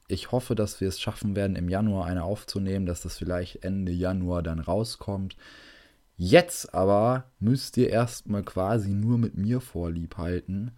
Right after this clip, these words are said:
und meiner geschmeidigen Stimme zuhören, wie ich jetzt so ein bisschen Solo-Projektmäßig was machen werde. Das Ganze heißt Schlüpper runter, weil ich dachte, das passt ganz gut zum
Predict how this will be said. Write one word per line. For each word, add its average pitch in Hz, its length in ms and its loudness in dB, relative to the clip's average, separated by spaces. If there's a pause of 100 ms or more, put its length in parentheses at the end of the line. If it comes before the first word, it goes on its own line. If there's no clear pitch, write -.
(340)
und - 180 -6
meiner 98 360 0
geschmeidigen 101 760 0
Stimme 98 600 -4
zuhören, 98 800 -4
wie 87 160 -6
ich - 140 -8
jetzt - 400 -10 (400)
so - 100 -8
ein 82 140 0
bisschen 82 720 -4 (840)
Solo-Projektmäßig 87 1500 -4
was - 240 -10
machen 80 380 -6
werde. 80 340 -6 (380)
Das 78 180 -8
Ganze 92 400 -2
heißt 78 300 -8
Schlüpper 110 320 0
runter, 104 500 -2
weil 73 120 -6
ich - 120 -10
dachte, - 280 -8
das - 160 -12
passt - 340 -10
ganz 82 260 -8
gut 87 260 -10 (520)
zum 95 400 -4